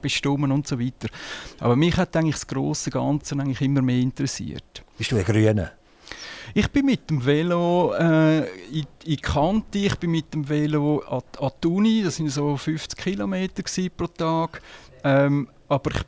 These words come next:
Speaker 1: bin eigentlich nicht wirklich grün. Ich würde sagen, ich bin einfach bewusst, ich lebe bewusst.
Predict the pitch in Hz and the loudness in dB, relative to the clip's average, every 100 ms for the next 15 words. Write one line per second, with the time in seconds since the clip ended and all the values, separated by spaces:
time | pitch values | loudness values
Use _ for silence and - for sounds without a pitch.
0 | - 147 139 - 110 131 131 131 156 180 | -2 0 0 -4 -2 -2 -2 -2 -2 -2
1 | 214 - - - - 226 160 - 165 156 | -8 -8 -12 -8 -4 -2 -2 -2 -2 -2
2 | 147 143 - 151 135 127 - - - - | -2 -4 -2 -2 0 -2 -4 -8 -8 -20
3 | - - - 135 131 262 330 - - 139 | -20 -20 2 4 4 2 0 -4 -6 -4
4 | 147 170 - - 240 262 - - - - | -2 -4 -4 -6 -2 -2 -2 -6 -8 -12